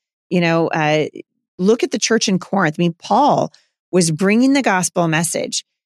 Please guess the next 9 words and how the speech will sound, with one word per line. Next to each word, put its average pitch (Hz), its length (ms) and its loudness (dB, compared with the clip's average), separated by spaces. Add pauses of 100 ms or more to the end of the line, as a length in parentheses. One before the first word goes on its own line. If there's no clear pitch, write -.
(140)
to 220 180 2
people 185 680 0 (320)
who 240 400 4 (220)
knew, 254 560 4
knew 226 400 4
about 175 300 0
Jesus 165 460 0
Christ, 151 400 -2
right? 151 300 0